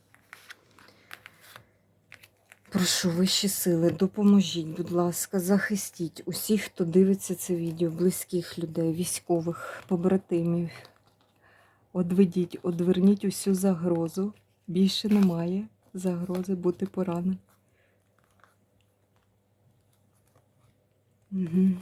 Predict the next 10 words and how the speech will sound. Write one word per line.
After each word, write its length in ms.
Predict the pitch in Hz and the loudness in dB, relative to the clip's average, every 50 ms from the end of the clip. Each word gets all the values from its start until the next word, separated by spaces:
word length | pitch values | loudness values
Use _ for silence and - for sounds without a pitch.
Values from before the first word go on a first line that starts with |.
| - - 190 196 - 196 | -8 -14 -14 -10 -4 -2
Отсікаю 640 | 190 185 - - - 202 196 - 180 180 180 180 | -2 -2 -2 -2 -6 -6 -4 -4 -2 0 0 -2
повністю, 680 | 180 - 180 180 175 175 175 170 160 - - - 175 175 | -2 -2 -4 -2 0 0 0 -2 -4 -8 -8 -4 -4 -2
убираю 480 | 170 170 175 190 185 180 170 165 165 165 | -2 0 0 0 2 2 0 0 -2 -2
весь 320 | 175 175 170 - - - | -4 -6 -6 -8 -8 -8
негатив, 560 | 180 170 160 160 170 170 - - 175 165 165 | -6 -6 -6 -8 -8 -10 -10 -10 -10 -8 -10
знімаю. 680 | 170 180 175 180 185 180 175 165 165 165 170 180 190 196 - _ _ _ _ _ _ _ _ _ _ _ _ _ _ _ _ - - - _ - | -8 -6 -2 0 2 2 2 0 -2 -2 -2 -4 -4 -6 -6 _ _ _ _ _ _ _ _ _ _ _ _ _ _ _ _ -16 -16 -16 _ -2
Більше 420 | 185 175 170 185 185 - - 208 196 | 0 2 4 2 2 2 2 4 6
не 120 | 196 202 | 6 8
можуть 480 | 196 190 175 170 165 165 170 165 - 175 | 6 6 4 2 -2 -6 -8 -10 -8 -6
рашисти 680 | 175 175 165 170 - 170 175 170 - - - 208 214 | -4 0 0 0 0 0 -2 -8 -8 -10 -10 -10 -10